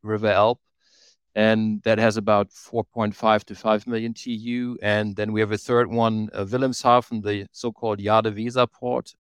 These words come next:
And that has about seven hundred thousand T U. It's always fluctuating quite a lot. And essentially all of them can take all the big container ships, right? So, I mean, we have some draft issues in,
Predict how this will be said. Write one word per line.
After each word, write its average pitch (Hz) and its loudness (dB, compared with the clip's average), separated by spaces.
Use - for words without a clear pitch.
And 104 0
that 110 2
has 110 2
about 101 0
seven 113 0
hundred 110 -2
thousand 113 0
T - -6
U. 123 -2
It's - -12
always 107 0
fluctuating 117 0
quite 113 2
a 113 -4
lot. 110 0
And 110 0
essentially 151 2
all 147 8
of 117 2
them 117 2
can 117 -4
take 120 -2
all 110 0
the 101 -10
big 101 -4
container 107 -6
ships, - -16
right? 98 -4
So, 95 -4
I 92 -2
mean, 95 -8
we 101 -8
have 113 -2
some 104 0
draft 110 0
issues 123 -4
in, 101 -10